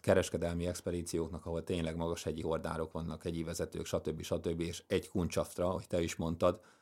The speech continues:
akár több fős személyzet is jut, ö, ugye ők a,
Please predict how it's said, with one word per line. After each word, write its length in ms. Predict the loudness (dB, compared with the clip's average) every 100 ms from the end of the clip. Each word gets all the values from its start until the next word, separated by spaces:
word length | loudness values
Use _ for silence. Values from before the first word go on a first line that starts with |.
| _ -8
akár 420 | 4 6 6 4 -16 _
több 180 | 4 4
fős 200 | 2 2
személyzet 480 | 4 4 4 2 0
is 160 | 2
jut, 280 | 4 4 2 -20 _ _ _
ö, 220 | 2 4 2 0
ugye 200 | 2 4
ők 160 | 6
a, 220 | 6 4